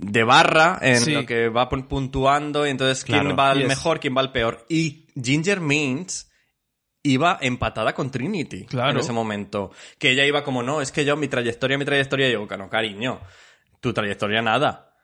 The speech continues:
Speaker 3: Ujú.
Speaker 1: O sea, ojo, cuidado.
Speaker 3: <laughs> ¿Qué opinas, Canelli, de que, ah, el último challenge sea una canción country y casualmente el top cuatro sean todo personas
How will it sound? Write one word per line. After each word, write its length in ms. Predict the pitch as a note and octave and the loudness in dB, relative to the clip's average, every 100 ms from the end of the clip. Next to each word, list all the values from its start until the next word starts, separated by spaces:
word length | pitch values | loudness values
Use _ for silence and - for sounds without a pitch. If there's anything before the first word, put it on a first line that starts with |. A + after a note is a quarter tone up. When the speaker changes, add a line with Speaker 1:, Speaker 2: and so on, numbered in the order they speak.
| _ | _
Speaker 3:
Ujú. 200 | A#2 A2+ | -8 -6
Speaker 1:
O 20 | |
sea, 800 | A2+ A2 G#2 G#2 G2+ G2 G2 A2 | -2 0 0 0 -2 -2 -2 -4
ojo, 220 | B2+ C3 | -4 -4
cuidado. 520 | A#2 C3+ A#2+ C#3+ G#2 - | -2 0 2 0 -2 -8
Speaker 3:
<laughs> 760 | C#3+ - E3+ D3+ D3 C#3 - | -14 -6 -4 0 -2 -2 -4
¿Qué 60 | - | -4
opinas, 500 | C#3 D#3+ E3 C#3+ C#3 | -2 0 0 -2 -2
Canelli, 420 | C3+ A#2+ A#2+ A#2+ | -2 0 0 0
de 200 | A2 A#2 | 0 -2
que, 360 | A2 G#2+ G2+ F#2+ | -2 0 0 -2
ah, 440 | A2 G2+ F#2+ F#2+ - | -2 0 0 -2 -4
el 160 | A#2+ A2 | -4 -4
último 320 | A2 A#2+ G#2+ | -2 -2 -4
challenge 480 | - A2+ A2 G#2+ - | -4 -2 -2 -4 -8
sea 420 | - G#2+ G#2 G2 | -4 0 0 0
una 220 | G#2+ G#2 | -2 -2
canción 500 | G#2 G2+ A2 G#2+ G2+ | -2 -4 -2 -4 -4
country 640 | - G#2+ A2 G#2 G#2 G2 - | -4 -4 -4 -4 -4 -6 -6
y 120 | C3+ | -8
casualmente 720 | A#2 A#2 - C#3 B2+ B2+ B2+ | -4 -4 0 -2 0 -4 -2
el 100 | A#2 | -6
top 180 | G2 A2 | -4 -6
cuatro 320 | - A#2+ G#2+ | -2 -4 -4
sean 340 | G#2 A2+ G#2+ G2+ | -6 -4 -4 -6
todo 340 | - A#2+ A2+ | -4 -2 -2
personas 400 | G#2 F#2+ A2 G#2 | -4 -4 -2 -4